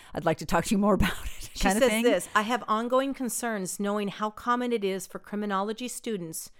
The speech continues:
Speaker 2: true crime fans, and others to correspond regularly with my father."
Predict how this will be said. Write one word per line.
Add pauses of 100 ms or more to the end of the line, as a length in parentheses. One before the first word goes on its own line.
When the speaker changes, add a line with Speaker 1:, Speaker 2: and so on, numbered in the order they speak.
(140)
Speaker 2:
true
crime
fans, (320)
and
others
to
correspond
regularly
with
my
father."